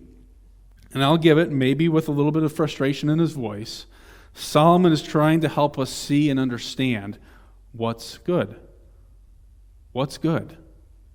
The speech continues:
What's good for man? What's good in life. And he starts it out by saying, "A good name. A good name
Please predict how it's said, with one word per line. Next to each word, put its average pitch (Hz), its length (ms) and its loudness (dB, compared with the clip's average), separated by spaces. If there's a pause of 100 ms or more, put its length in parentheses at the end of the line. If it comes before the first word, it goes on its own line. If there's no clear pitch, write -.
(180)
What's - 160 -12
good 135 160 -4
for 143 160 0
man? 143 500 0 (640)
What's 117 180 -6
good 139 200 0
in 143 100 0
life. 147 320 4
And 123 80 -2
he 123 80 0
starts 151 360 -2
it 151 60 -2
out 156 180 2
by 135 100 -2
saying, 139 480 -2 (480)
"A 120 80 -14
good 127 280 -4
name. 143 440 -4 (1000)
A 135 80 -6
good 156 400 2
name 135 540 0